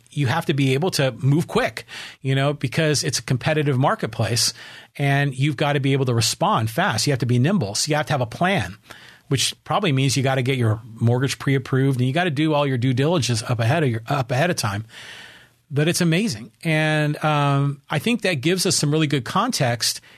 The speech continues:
into why they wanna build more housing in Poway, along Poway Road, in the farm, why they wanna build more affordable housing in Monte Vista, why, um,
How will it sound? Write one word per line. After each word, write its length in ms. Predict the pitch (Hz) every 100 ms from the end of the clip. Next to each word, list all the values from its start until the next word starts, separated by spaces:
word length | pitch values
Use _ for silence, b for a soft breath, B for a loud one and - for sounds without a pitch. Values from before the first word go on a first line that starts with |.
| B
into 220 | 175 170
why 440 | 147 123 131 165 175
they 80 | 151
wanna 280 | 135 143
build 280 | 127 135 139
more 200 | 131 120
housing 500 | 117 151 - 156 123
in 120 | 117
Poway, 480 | 113 165 196 101 110 113 B B B
along 320 | 123 135 139
Poway 400 | 139 151 135 135
Road, 400 | 123 127 127 123 -
in 220 | - 143
the 80 | 139
farm, 520 | - 135 123 123 127 123
why 180 | 151
they 120 | 165 156
wanna 220 | 147 135
build 200 | 135 131
more 180 | 123 113
affordable 500 | - 170 185 160 143
housing 360 | 156 156 147
in 80 | 127
Monte 300 | 123 113 120
Vista, 400 | 117 151 - 147 B B B -
why, 540 | 139 147 139 139 127 113 B B -
um, 480 | 120 120 120 117 120